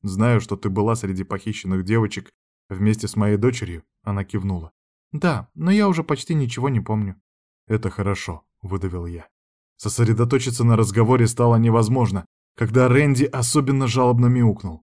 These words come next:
«Прости, я вмешаюсь». Я отложил нож и решительно направился к столпотворению. Все эти звуки бесили.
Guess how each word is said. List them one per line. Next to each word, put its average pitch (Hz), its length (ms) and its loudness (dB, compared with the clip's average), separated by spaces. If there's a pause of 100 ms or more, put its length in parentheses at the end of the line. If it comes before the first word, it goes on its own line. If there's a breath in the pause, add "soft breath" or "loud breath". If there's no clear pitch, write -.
(300)
«Прости, 104 380 -4
я 95 140 0
вмешаюсь». 90 640 -8 (720)
Я 113 240 4
отложил 120 400 4
нож 123 260 4
и 123 60 2
решительно 117 500 0
направился 110 540 0
к 117 40 -16
столпотворению. 107 880 -4 (400)
Все 123 400 2
эти 120 160 2
звуки 107 400 2
бесили. 104 600 -2